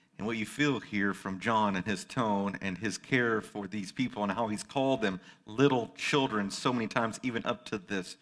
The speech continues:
point, you feel his concern for God's sheep.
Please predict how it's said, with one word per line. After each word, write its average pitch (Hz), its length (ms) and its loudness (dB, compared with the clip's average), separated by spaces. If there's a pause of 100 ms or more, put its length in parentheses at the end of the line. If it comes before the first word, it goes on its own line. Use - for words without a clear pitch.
(320)
point, 120 480 0 (360)
you 131 160 -6
feel 165 480 2
his 110 240 -2
concern 135 760 -4
for 107 200 -6
God's 107 360 0
sheep. - 560 -4